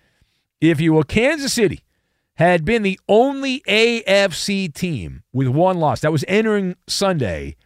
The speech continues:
But now they are, there's a bottleneck, and you've got the Chiefs in that same mix with Jacksonville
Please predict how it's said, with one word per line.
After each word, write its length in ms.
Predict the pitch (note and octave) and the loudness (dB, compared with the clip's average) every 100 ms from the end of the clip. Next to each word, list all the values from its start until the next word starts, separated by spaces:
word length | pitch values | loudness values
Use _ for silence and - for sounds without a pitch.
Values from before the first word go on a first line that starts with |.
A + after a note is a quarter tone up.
| _ _ _ - | _ _ _ 0
But 160 | E3+ | 2
now 580 | E3+ G3 B3+ D4+ B3+ G#3+ | 4 4 6 6 6 4
they 240 | E3+ A3 B3 | 4 2 4
are, 340 | G3 F3+ E3 | 4 4 2
there's 160 | F3+ F3+ | 2 2
a 140 | C3 - | 0 2
bottleneck, 640 | G#3 C#4 B3 F3 C3 D#2+ - _ _ _ _ _ _ _ _ - | 6 6 4 2 0 -4 -8 _ _ _ _ _ _ _ _ -2
and 140 | D#3+ | 0
you've 100 | D#3+ | 2
got 200 | F#3 F3 | 2 2
the 80 | D3+ | -2
Chiefs 520 | - - A#3+ B3 - | -2 -4 -2 -2 -4
in 180 | F#3+ F3+ | -4 0
that 300 | F3 D#3+ - | 0 0 -4
same 400 | - G#3+ A3+ F#3+ | -4 -2 -2 -2
mix 440 | F#3+ G#3 - - _ _ _ _ | -2 -2 -6 -16 _ _ _ _
with 440 | - C3+ D3+ C#3 - | -6 0 0 -2 -6
Jacksonville 840 | - E3+ G3 G#3 G#3+ F3 F3+ F#3 | 2 4 4 2 -4 -2 0 0